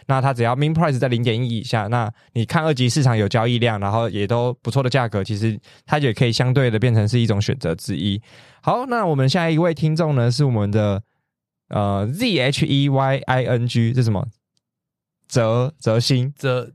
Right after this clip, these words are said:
Speaker 2: 泽影。
Speaker 1: 泽-，
Speaker 2: 应该是泽-，
Speaker 1: 哦，泽影吗？
Speaker 2: 泽影，泽影，
Speaker 1: OK。
Speaker 2: 泽影。
Speaker 1: 好，他说想问阿张，创作者的主观思考还是普遍受众观感，哪个比较需要去着重？他因为个人特质的主观意识，感觉可以凸显自己的特质，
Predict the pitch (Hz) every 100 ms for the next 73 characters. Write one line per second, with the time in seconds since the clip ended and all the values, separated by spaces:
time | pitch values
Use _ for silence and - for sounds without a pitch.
0 | - 135 131 151 117 92 - 110 113 -
1 | - 143 143 117 123 123 139 120 113 120
2 | 131 - 135 - 110 107 110 117 117 123
3 | 95 - - 101 92 - - 202 202 214
4 | 214 123 143 156 143 143 139 151 156 151
5 | 127 110 98 101 - 101 120 131 - 127
6 | 123 113 85 - 98 98 117 - 156 85
7 | _ _ _ _ - 113 104 147 127 151
8 | 127 135 120 117 117 113 92 95 95 107
9 | 101 101 131 - 135 123 120 131 107 101
10 | 95 135 107 - - - - 131 156 190
11 | 202 147 147 165 135 110 107 101 110 123
12 | 123 123 113 104 110 113 127 - 185 202
13 | 117 110 139 110 101 156 127 - 95